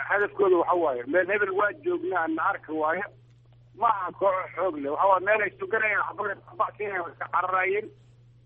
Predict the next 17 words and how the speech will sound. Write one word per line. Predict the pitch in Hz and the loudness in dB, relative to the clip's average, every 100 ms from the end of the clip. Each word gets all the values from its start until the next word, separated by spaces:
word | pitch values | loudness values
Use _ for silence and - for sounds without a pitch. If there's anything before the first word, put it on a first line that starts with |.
| - 151 | -14 -6
Waxa | 151 | 2
waaye | 208 190 180 | 4 4 4
meeshii | 202 226 165 202 | 0 -2 0 0
waa | 226 | 0
joogna, | 170 175 180 | 2 2 4
waa | 202 208 | 2 0
tagna, | 170 175 | -4 -2
waa | 185 185 | 0 2
weerarnay, | 175 160 160 160 151 | 0 0 -2 -4 -4
ka | 170 | -2
rabaan | 175 180 170 | 2 2 2
raayul | 165 175 180 | 0 0 0
caalamka, | 165 196 185 147 165 147 175 175 170 | 0 -2 -4 -8 -10 -8 -6 -6 -6
dadka | 185 170 | -8 -6
masaakiinta | 160 156 147 185 175 170 - - - - - | -4 -6 -2 -2 -2 -6 -6 -16 -20 -16 -4
ayay | 170 175 | 2 2
qaldaan. | 156 147 180 | 0 -2 -2